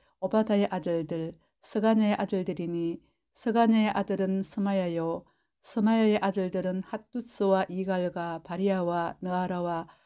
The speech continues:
사밧 여섯 사람이요, 느아레의 아들은 에로에네와 히스기야와 아스르감 세 사람이요,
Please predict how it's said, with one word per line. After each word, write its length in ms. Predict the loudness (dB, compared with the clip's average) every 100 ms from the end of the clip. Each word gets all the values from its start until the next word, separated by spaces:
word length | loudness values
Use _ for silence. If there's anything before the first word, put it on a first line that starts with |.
| _
사밧 560 | -8 -2 2 0 0 -2
여섯 220 | -2 -4
사람이요, 680 | -8 -8 -6 -4 -2 -4 -6 _ _ _ _
느아레의 460 | 0 4 6 4 2
아들은 600 | 0 -2 -2 0 -2 -4 _ _ -6
에로에네와 920 | 2 4 4 2 2 2 2 0 -2
히스기야와 840 | -10 -8 -2 0 2 0 -2 -6 -10 _ _ _ _
아스르감 640 | -4 -2 0 2 4 2
세 180 | 2 -2
사람이요, 760 | -2 -2 -2 -2 -4 -4 -8